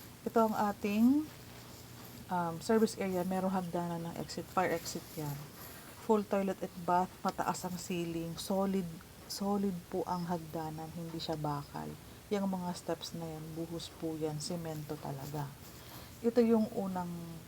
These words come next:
palapag sa, at pangalawang palapag ito. Ayan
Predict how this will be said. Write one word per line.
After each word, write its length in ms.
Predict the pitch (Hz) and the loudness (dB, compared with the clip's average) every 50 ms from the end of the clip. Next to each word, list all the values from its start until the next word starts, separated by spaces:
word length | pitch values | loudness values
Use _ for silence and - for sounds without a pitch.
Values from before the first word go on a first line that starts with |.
| - - | -8 -4
palapag 480 | 170 165 165 160 160 - 165 156 156 | -2 0 0 0 -2 -2 -4 -4 -2
sa, 160 | - 175 - | -4 -6 -4
at 160 | - - 185 - - - - | -4 -4 -4 -6 -6 -2 0
pangalawang 560 | 190 185 185 185 185 185 180 185 180 175 175 | 2 2 4 4 2 2 2 0 0 -2 -2
palapag 480 | - 175 160 160 160 - 165 165 151 147 - | -4 -2 -2 -2 0 0 0 -2 -2 -4 -8
ito. 400 | - - - - 165 165 175 202 233 233 - - - - - - - - - - - - - - - | -12 -10 -2 0 2 2 2 0 -2 -6 -10 -16 -18 -18 -18 -16 -16 -16 -16 -16 -16 -16 -12 -8 -6
Ayan 240 | 170 160 160 156 | -4 -4 -4 -4